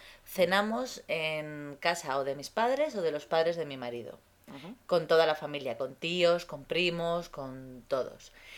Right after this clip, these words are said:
Speaker 1: Y el día de Navidad, el día veinticinco, comemos normalmente con la otra familia.
Speaker 2: Ajá.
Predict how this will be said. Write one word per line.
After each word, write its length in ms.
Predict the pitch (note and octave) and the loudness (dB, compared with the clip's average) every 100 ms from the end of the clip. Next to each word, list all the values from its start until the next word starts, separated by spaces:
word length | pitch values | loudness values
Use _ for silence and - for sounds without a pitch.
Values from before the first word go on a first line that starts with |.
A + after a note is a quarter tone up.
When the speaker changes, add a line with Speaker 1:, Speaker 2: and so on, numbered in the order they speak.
| - - | -16 -6
Speaker 1:
Y 220 | B3 G#3 | 2 4
el 160 | D#3+ | 4
día 180 | D#3+ F3+ | 4 4
de 80 | F#3+ | 4
Navidad, 500 | G3 G3 A3 C4+ D4+ G#3+ | 2 2 4 4 2 -2
el 120 | E3+ | -2
día 140 | F3 | 0
veinticinco, 840 | F3+ F#3+ G#3+ B3+ B3+ A#3+ B3+ D4+ - | 0 -2 -4 -4 -4 0 0 0 -2
comemos 600 | F3+ F#3 G#3 A3 C4 - | -2 2 2 2 -2 -4
normalmente 520 | F3+ F3 F3+ G3+ A#3+ | -4 -4 -2 0 0
con 160 | G#3+ F3 | 0 2
la 140 | D#3+ | 4
otra 220 | E3 D3 | 4 0
familia. 500 | C#3+ C#3+ C3 C3+ G3 A#3+ - _ _ | -6 -8 -6 -2 -2 -4 -16 _ _
Speaker 2:
Ajá. 300 | C3 C3 G3 | -8 -6 -10